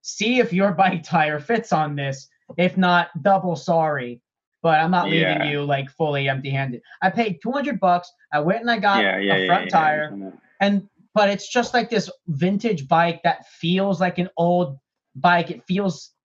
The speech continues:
Speaker 1: just, like, flimsy and shit. And I was in Manhattan. I just, I took, I looked at my phone just to know, like, where I was going. And in that
Speaker 2: Right.
Speaker 1: exact moment, my, my, the bike went, "Uh!" And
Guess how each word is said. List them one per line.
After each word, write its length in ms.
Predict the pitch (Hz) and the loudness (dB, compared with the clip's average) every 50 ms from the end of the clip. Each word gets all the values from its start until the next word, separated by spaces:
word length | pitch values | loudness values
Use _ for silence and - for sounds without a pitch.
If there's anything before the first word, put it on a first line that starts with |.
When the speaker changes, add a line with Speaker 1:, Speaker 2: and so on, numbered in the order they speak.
| _ _ _ _ | _ _ _ _
Speaker 1:
just, 220 | - - 196 - - | -8 -8 -8 -4 -2
like, 140 | 202 185 135 | -4 -4 -4
flimsy 640 | - - - 135 147 160 180 180 151 160 190 180 | -6 -12 -8 -2 0 0 0 0 0 -2 -4 -2
and 120 | 190 190 175 | -2 -2 -2
shit. 380 | - - - 196 190 190 - - _ _ _ _ _ _ _ _ _ _ - | -4 -4 -2 -2 -2 -2 -2 -6 _ _ _ _ _ _ _ _ _ _ -4
And 380 | 180 185 185 180 180 175 175 175 _ - | 0 2 2 2 2 2 0 -4 _ -2
I 120 | 220 277 | -2 0
was 180 | 311 339 262 202 | 0 0 -2 0
in 120 | 240 226 | -2 0
Manhattan. 540 | 202 190 185 175 175 190 196 202 208 196 196 | 0 0 0 0 2 2 2 2 0 -2 -2
I 140 | 190 202 233 | -2 -2 -2
just, 360 | 233 220 180 - - - _ - 180 170 180 _ _ - | -2 -4 -6 -8 -8 -12 _ -20 -20 -20 -20 _ _ -2
I 140 | 160 202 214 | -2 -2 -2
took, 300 | 208 - 202 196 196 - - - - | -2 -4 -6 -6 -6 -6 -8 -2 0
I 120 | 170 175 | 2 2
looked 240 | 165 180 220 214 - | 2 -2 -4 -6 -6
at 80 | - | -4
my 140 | - 160 147 | -4 -4 -4
phone 420 | 143 - 175 180 190 185 170 160 143 | -2 0 0 2 2 2 0 -2 -4
just 200 | 170 175 - - | -6 -8 -6 -6
to 80 | 165 | -4
know, 220 | 156 151 147 160 165 | -2 0 0 0 0
like, 200 | 160 151 139 135 | -2 -4 -6 -4
where 240 | 131 139 147 151 | -4 -2 0 0
I 80 | 147 139 | 0 0
was 140 | 135 131 131 | -2 -4 -10
going. 440 | - 127 123 135 151 170 180 180 180 _ _ _ _ _ _ _ _ _ - | -10 -8 -6 -4 -2 -2 -4 -4 -8 _ _ _ _ _ _ _ _ _ -4
And 120 | 156 151 | -2 -2
in 60 | 160 156 | 0 0
that 100 | 151 151 | 0 0
Speaker 2:
Right. 120 | - - - | 0 0 0
Speaker 1:
exact 320 | 95 170 175 175 180 - | 2 2 2 2 0 -2
moment, 500 | 175 165 165 165 165 156 156 139 135 - | -2 0 2 2 2 0 -2 -6 -6 -4
my, 200 | 151 151 143 147 - - | -2 -2 -2 -4 -4 -4
my, 160 | 151 151 147 | -2 -2 -2
the 160 | 143 135 151 139 | -2 -2 -2 0
bike 240 | 165 160 160 156 | 0 0 0 -2
went, 160 | 156 151 - - _ - | -6 -10 -10 -8 _ 0
"Uh!" 280 | 294 294 240 254 311 370 403 - - _ _ _ _ _ - - - _ _ _ _ _ - | 2 2 4 2 2 0 0 -2 -8 _ _ _ _ _ -20 -20 -20 _ _ _ _ _ -2
And 420 | 175 180 180 175 175 180 180 - | 0 2 2 2 2 0 -2 -4